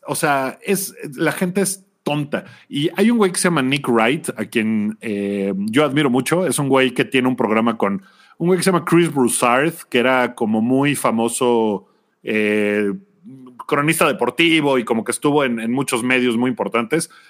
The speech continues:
Ahora tiene un programa en Fox Sports, creo que es en Fox Sports. Eh, es un güey que es de Kansas. Es, eh, o sea, él siempre está como apoyando a los Chiefs y todo, pero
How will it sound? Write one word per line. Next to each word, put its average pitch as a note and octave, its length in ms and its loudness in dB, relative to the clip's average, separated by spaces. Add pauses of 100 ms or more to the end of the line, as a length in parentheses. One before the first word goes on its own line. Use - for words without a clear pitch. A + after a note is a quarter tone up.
Ahora F#3 220 0
tiene F#3+ 160 2
un F#3+ 80 0
programa D#3 360 2
en C3+ 200 -2
Fox - 380 -2
Sports, - 720 -4
creo C#3 380 -4
que - 100 -16
es D3 40 -8
en D3 80 -8
Fox - 180 -14
Sports. - 360 -8 (480)
Eh, A#2 440 0 (220)
es G#3 140 2
un B3 80 2
güey A3 140 2
que D3+ 280 2
es F3 140 2
de D3+ 160 0
Kansas. - 640 -4 (400)
Es, D3 540 -2
eh, A#2+ 640 0
o B2+ 80 -4
sea, D#3+ 120 2
él D#3 180 0
siempre E3+ 300 0
está C#3+ 360 0
como B2+ 180 0
apoyando C3 340 2
a - 20 2
los F#2+ 180 -6
Chiefs B2+ 300 -4
y - 40 -20
todo, C#3 200 0
pero B2 300 0